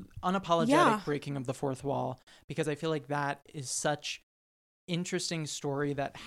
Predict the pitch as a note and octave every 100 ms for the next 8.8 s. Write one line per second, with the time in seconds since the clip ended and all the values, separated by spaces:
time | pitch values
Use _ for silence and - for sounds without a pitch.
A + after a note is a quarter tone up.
0 | - D#3 D#3 D#3+ D3 C#3+ C3 B2+ B2+ C3
1 | C3 - C3+ - D3 - C#3+ C#3 C#3 C3+
2 | D#3 - C3 B2+ B2+ C3 - D3 C3+ C#3+
3 | - D3 C#3 B2+ - - _ _ C3+ C3
4 | B2+ - C#3+ C3+ F3 G#3 G3 D3+ D3 C#3+
5 | C#3 C3+ C3+ C#3+ C3 D#3 D3 C#3+ C#3+ C#3+
6 | C#3 - D#3 C#3+ D3 C#3+ D3+ D3+ C#3+ -
7 | C#3 C#3 C3 B2+ C3+ B2+ C3 C3 C3 -
8 | A#2+ B2+ C3+ C3 - D#3 C#3